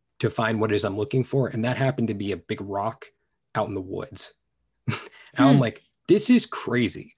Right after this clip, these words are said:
Speaker 1: I am jumping on a plane to fly across the country to look for a rock in the woods
Speaker 2: <laughs>
Speaker 1: <laughs> without a map."
Speaker 2: <laughs>
Speaker 1: And I found it.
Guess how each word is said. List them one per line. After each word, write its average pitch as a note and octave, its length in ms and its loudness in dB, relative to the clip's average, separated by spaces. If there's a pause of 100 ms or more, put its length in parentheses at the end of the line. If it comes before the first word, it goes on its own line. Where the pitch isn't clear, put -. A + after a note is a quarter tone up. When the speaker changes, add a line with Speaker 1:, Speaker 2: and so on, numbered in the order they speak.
(340)
Speaker 1:
I C#3 120 2
am C#3 120 4
jumping C#3 380 2
on D3+ 100 4
a C#3 60 2
plane A2+ 320 -2
to G2 80 -2
fly A#2 440 0
across C3+ 380 0
the F#2 120 -8
country - 580 -4 (360)
to B2 60 0
look C#3+ 240 4
for C3+ 260 2
a F#2+ 60 2
rock G2 480 0 (180)
in G#2 220 2
the E2+ 200 -4
woods G#2 580 -2
Speaker 2:
<laughs> A#3+ 800 0 (240)
Speaker 1:
<laughs> - 1000 -6
without C3 340 2
a G#2+ 80 2
map." F2 540 -2 (200)
Speaker 2:
<laughs> F#3 160 -6 (1200)
Speaker 1:
And C3+ 120 0
I G#2+ 60 2
found A2 460 -2
it. - 120 -18